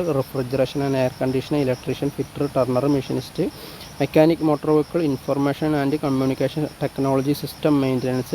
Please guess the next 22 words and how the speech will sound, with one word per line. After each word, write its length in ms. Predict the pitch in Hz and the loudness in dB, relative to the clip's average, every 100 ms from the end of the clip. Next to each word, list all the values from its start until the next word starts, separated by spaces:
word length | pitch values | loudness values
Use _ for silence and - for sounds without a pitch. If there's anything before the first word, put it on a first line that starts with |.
| 165 - | -2 0
tool 220 | 131 131 | 2 2
and 160 | 131 | 2
die 140 | 131 131 | 2 2
maker, 340 | 131 131 139 | 0 -2 -4
tool 260 | 135 131 123 | -4 -2 0
and 180 | 123 123 | 0 0
die 180 | 123 185 - - - - | 0 -2 -8 -16 -16 -8
maker, 440 | 127 123 123 - 175 262 - - - - - - | -2 -2 0 2 2 0 -12 -18 -18 -20 -20 -2
technician, 580 | 160 156 156 151 180 202 - - | 0 6 4 4 0 0 -6 -4
mechatronics, 760 | 160 143 - 156 165 151 131 - - | 0 0 4 4 6 4 4 -2 -4
operator, 500 | 143 - 147 143 165 | -4 2 2 2 2
advanced 480 | 143 135 139 147 - | 0 2 2 2 0
machine 420 | 156 151 - 143 143 | 2 2 2 2 4
tool, 220 | 143 143 180 - - - | 4 4 0 -6 -14 -8
technician, 480 | 135 - 139 - 151 | -6 -2 -2 0 0
medical 340 | 143 127 147 | 0 0 2
electronics, 480 | 139 135 143 139 131 | 2 2 2 2 0
mechanic, 600 | 156 143 - 131 135 139 - - | -2 -2 0 0 2 0 -2 -4
machine 480 | 151 135 123 143 143 | 0 0 0 2 2
tool 180 | 143 147 | 4 4
maintenance, 500 | 147 135 131 139 180 | 4 2 0 0 0
surveyor, 600 | - 127 123 127 131 165 | 0 0 2 4 4 0